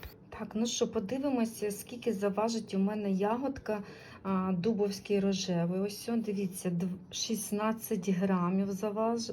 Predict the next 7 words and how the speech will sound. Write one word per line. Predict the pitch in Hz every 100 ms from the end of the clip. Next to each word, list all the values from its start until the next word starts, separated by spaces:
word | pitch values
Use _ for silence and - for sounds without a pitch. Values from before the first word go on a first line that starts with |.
| 202
заважила | 208 214 226 226 226 226
одна | 226 226 226
ягодка. | 226 220 220 - 214 - - - - - -
Зараз | 214 214 208 - -
ще | - 196 175
одну | 190 190 202
позаважу. | 202 208 214 214 220 226 233 262